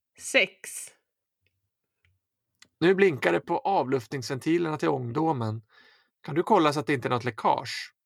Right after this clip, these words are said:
Speaker 1: Åh nej, inte ett till.
Speaker 2: Äh, det löser sig nog. En sak i taget bara.
Speaker 1: Sju. Kontrollrummet?
Speaker 2: Ja, Stickan.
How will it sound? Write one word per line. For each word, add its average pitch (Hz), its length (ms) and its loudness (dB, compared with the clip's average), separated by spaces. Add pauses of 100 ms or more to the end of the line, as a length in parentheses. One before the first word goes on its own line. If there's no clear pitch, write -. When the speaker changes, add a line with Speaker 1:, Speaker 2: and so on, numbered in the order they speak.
(400)
Speaker 1:
Åh 208 140 -2
nej, 208 420 4
inte 226 260 2
ett - 400 -4
till. 160 480 -8 (240)
Speaker 2:
Äh, - 60 -10 (120)
det 156 100 4
löser 147 280 4
sig 131 120 0
nog. 113 340 0 (320)
En 202 200 2
sak 165 240 2
i 160 60 -2
taget 123 340 2
bara. 117 280 -6 (2750)
Speaker 1:
Sju. 175 480 0 (1600)
Kontrollrummet? 233 1040 0 (360)
Speaker 2:
Ja, 120 320 6
Stickan. 135 520 0